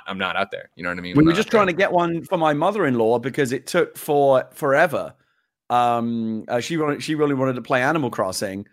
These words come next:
Speaker 2: and it's really sweet now that we have it. Like, three generations of people in my family, my, my wife,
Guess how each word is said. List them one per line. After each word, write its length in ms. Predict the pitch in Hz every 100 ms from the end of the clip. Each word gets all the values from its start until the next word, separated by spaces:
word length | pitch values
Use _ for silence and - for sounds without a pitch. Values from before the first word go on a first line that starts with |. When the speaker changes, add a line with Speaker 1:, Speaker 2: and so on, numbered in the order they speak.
| _ _ _ -
Speaker 2:
and 440 | 123 120 117 117
it's 160 | 131 226
really 160 | 214
sweet 220 | 151 196 160
now 120 | 156
that 100 | 135
we 120 | 127
have 180 | 175 131
it. 60 | 117
Like, 160 | 117
three 220 | - 170
generations 800 | 127 143 127 135 135 131 110 101 -
of 300 | 127 110 -
people 240 | 143 135
in 60 | 117
my 120 | 113
family, 360 | 123 131 113 107
my, 240 | 107 110
my 240 | 110 117 113
wife, 440 | 120 131 131 -